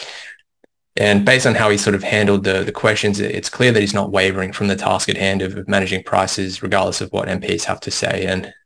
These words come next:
while the, the bank's objective, the central bank's objective is to ensure price stability, they, they also need to consider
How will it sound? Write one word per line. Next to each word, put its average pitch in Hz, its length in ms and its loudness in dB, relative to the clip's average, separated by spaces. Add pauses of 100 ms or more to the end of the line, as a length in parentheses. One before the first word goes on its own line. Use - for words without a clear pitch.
(220)
while 131 200 6
the, 107 220 6
the 101 140 0
bank's 101 560 -2 (580)
objective, 101 680 0
the 101 220 -2
central 104 280 0
bank's 98 200 -4
objective 95 380 -4
is 107 200 0
to - 80 -4
ensure 98 460 -2
price 98 300 -2
stability, 107 560 0
they, 98 300 -6
they 98 200 0
also 131 220 2
need 107 140 2
to 101 80 -10
consider 98 540 -2